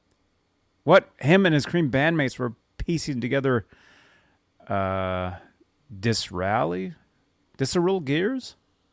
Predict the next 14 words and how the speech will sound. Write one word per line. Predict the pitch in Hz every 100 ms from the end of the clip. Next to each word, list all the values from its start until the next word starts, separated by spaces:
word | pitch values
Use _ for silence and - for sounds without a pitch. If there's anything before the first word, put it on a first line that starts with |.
| _ _ _ _ _ _ _ _ _ _ _ _ _ - _ _ _ _ _
Painted | - 156 233 254 165 117 98
by | 127 123 123 123 123 123 123
the | 113
Dutch | 107 95 135 151 - -
art | 117 127 131 -
collective | 123 117 139 110 92 92
from | 113 104 92
whom | 87 131 160 139
the | 107
S | 107 104
G | - 107
got | 92 92 98
its | - -
name, | 117 180 104 87 113